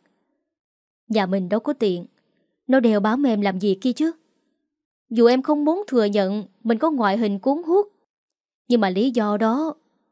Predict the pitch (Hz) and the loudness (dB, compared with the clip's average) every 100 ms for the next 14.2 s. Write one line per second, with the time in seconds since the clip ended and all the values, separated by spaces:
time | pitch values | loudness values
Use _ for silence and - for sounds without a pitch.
0 | _ - 226 240 226 202 240 320 277 311 | _ -4 -2 0 0 0 -2 -2 0 2
1 | 349 208 247 254 226 - _ _ _ _ | 2 0 0 -4 -6 -8 _ _ _ _
2 | _ _ _ - 202 190 190 226 233 - | _ _ _ -6 -2 -2 0 0 0 -2
3 | _ - 285 330 247 208 277 262 240 208 | _ -4 0 2 2 0 0 0 0 0
4 | 262 208 196 202 190 196 196 - 233 254 | 0 0 0 0 0 -2 -2 -2 -2 -4
5 | - _ _ - 311 381 294 247 196 196 | -10 _ _ -4 -2 2 4 4 4 0
6 | 190 269 302 294 277 381 _ _ _ _ | 2 0 0 -2 -2 -4 _ _ _ _
7 | _ _ _ _ - 269 247 262 247 202 | _ _ _ _ -4 -2 0 0 0 -2
8 | 175 - _ _ _ _ _ _ _ 226 | -4 -8 _ _ _ _ _ _ _ 0
9 | 214 214 208 202 285 277 247 339 359 _ | 2 2 2 0 0 0 0 -2 -4 _
10 | _ _ _ _ _ _ _ _ _ _ | _ _ _ _ _ _ _ _ _ _
11 | _ _ _ _ _ _ _ _ _ _ | _ _ _ _ _ _ _ _ _ _
12 | 233 214 214 202 185 147 151 _ _ 214 | 0 2 0 -2 -4 -8 -16 _ _ -2
13 | 208 233 208 208 185 190 208 277 302 - | -2 -2 -2 -2 -2 -4 -6 -6 -8 -8
14 | 202 196 | -6 -6